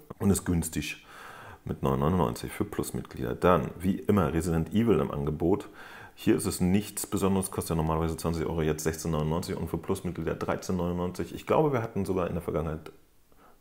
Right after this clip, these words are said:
schon mal bessere Deals, ne? Aber ein absolutes, äh, Must-Have. Resident Evil sieben muss ich nicht viel zu sagen, ne?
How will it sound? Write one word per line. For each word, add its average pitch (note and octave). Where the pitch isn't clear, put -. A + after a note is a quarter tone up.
schon -
mal E2+
bessere D#2
Deals, -
ne? A#2
Aber F2
ein E2
absolutes, D2+
äh, D2+
Must-Have. -
Resident F2+
Evil F2
sieben F2
muss E2
ich D#2
nicht D2+
viel -
zu -
sagen, -
ne? F2+